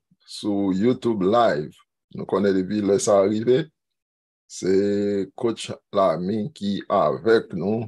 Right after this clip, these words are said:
la kote ke nou antre lakay yo. E nou antre, n ap salye nou tout, euh, tout moun endistenkteman. N ap salye moun ki abòne a chanèl la.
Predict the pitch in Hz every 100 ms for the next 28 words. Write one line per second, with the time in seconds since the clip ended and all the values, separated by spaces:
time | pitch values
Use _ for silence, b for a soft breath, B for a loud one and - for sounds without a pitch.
0 | - 104 90 104 92 98 - 117 117 113
1 | 78 98 101 104 101 98 92 - - -
2 | _ 104 104 92 107 113 101 107 104 123
3 | - _ _ _ _ _ _ _ _ 82
4 | 90 92 98 101 101 101 98 98 95 98
5 | 98 101 92 110 95 92 - 95 98 98
6 | 98 98 - - 143 143 123 110 - -
7 | 123 - 110 101 98 - - 104 - 107
8 | 98 113 120 104 - 107 98 92 98 95
9 | 90 92 101 101 98 - 107 101 101 -
10 | 101 98 98 98 95 - 92 98 92 95
11 | 120